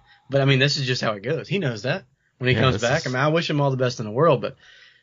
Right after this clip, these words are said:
Speaker 1: if he was back in front of a packed house at the Rock, uh, it's gonna be a little bit different than how it's gonna be this year. That's all I'm saying.
Speaker 2: No, absolutely.
Speaker 1: But I hope we get to play it, too. <laughs>
Speaker 2: So that, that's at least three games, if not four,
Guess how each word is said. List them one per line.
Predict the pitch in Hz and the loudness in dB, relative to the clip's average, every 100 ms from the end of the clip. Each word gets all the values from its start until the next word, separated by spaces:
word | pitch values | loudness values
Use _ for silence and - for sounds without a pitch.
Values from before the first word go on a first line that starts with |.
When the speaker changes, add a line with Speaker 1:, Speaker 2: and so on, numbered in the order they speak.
| _ _ _ - | _ _ _ -8
Speaker 1:
if | 131 | 2
he | 190 | 6
was | 190 | 6
back | 139 151 147 | 6 2 2
in | 127 | -2
front | - 139 | -2 -2
of | 110 | -2
a | |
packed | - 131 131 | -2 -2 0
house | 123 120 110 | 0 0 -2
at | |
the | 92 | -8
Rock, | 90 135 - - _ _ _ _ _ | 0 0 0 -6 _ _ _ _ _
uh, | 113 113 110 | -6 -6 -2
it's | 139 | 2
gonna | 147 | 4
be | 127 | 6
a | 120 | 4
little | 127 143 | 4 4
bit | 135 | 4
different | 135 127 107 | 2 0 -6
than | 113 | -6
how | 110 | -4
it's | 117 | -4
gonna | - 107 | -6 -8
be | 104 | -8
this | 98 - | -6 -8
year. | - - | -10 -16
That's | - - | -14 -10
all | 50 | -8
I'm | |
saying. | - - - _ - _ _ _ _ _ | -8 -12 -14 _ -20 _ _ _ _ _
Speaker 2:
No, | - | -4
absolutely. | 87 95 - 90 92 80 76 | -2 -2 -2 -2 -2 -2 2
Speaker 1:
But | 214 | 4
I | 147 | 4
hope | 156 | 2
we | 147 | 2
get | 127 | -2
to | - | -4
play | 117 | -8
it, | 107 - _ | -12 -14 _
too. | - 107 - - | -10 -10 -10 -4
<laughs> | 156 - 147 - 143 _ _ | -4 -4 -10 -10 -16 _ _
Speaker 2:
So | - 113 | -4 0
that, | 190 95 | 0 2
that's | 117 175 | 0 0
at | 131 | -2
least | 113 139 135 - | -4 -4 -4 -2
three | 110 127 | 0 2
games, | 101 98 98 95 | 2 2 2 -2
if | 101 - | -2 0
not | 101 - | -2 -2
four, | - 87 90 87 | -4 0 0 0